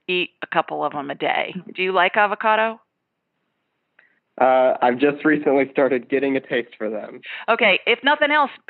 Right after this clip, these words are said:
Speaker 1: e-, eat guac. Do you like guacamole?
Speaker 2: I do.
Speaker 1: Okay,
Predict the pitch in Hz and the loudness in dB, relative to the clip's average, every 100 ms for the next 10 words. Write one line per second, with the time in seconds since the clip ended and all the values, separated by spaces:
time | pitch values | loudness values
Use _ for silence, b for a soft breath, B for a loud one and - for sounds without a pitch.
0 | - - - 240 - 185 214 285 - - | -12 -8 -4 -4 -4 0 2 2 0 -2
1 | - b _ 214 214 214 220 214 214 196 | -14 b _ -4 0 0 2 0 0 0
2 | 208 247 285 320 _ _ 156 _ _ _ | 0 -2 -6 -14 _ _ -20 _ _ _
3 | _ _ _ _ _ - 113 120 120 104 | _ _ _ _ _ -4 -2 0 0 0
4 | 104 208 214 185 170 | 0 0 2 2 2